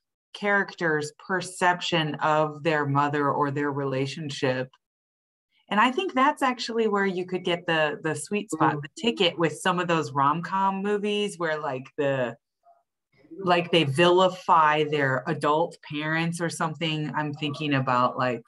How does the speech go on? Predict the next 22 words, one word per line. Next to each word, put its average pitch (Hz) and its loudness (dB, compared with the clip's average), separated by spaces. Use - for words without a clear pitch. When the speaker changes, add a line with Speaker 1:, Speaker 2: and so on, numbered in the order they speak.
Speaker 1:
Four 175 0
Christmases 147 0
or, 131 2
like, 127 -2
the, 117 -2
what, - -2
um, 180 4
movies 196 0
like 170 0
Eat, 175 -8
Eat, 226 -4
Pray, 196 2
Love 160 4
might 175 2
have 175 0
something 180 -2
like 175 0
that, 175 4
Speaker 2:
Yeah. 180 0
Speaker 1:
where 185 0
they're, 233 2
like, - 0